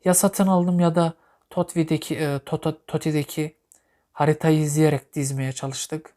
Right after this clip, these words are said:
Hiçbir tane güzel bir oyuncu çıkmadı be.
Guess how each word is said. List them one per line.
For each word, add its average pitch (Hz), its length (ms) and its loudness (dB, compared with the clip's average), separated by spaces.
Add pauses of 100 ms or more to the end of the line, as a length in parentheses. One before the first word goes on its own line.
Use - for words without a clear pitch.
(1040)
Hiçbir - 260 -16
tane 151 240 0
güzel 147 240 -2
bir 147 80 -4
oyuncu 143 280 -2
çıkmadı 135 460 -12
be. 131 140 -14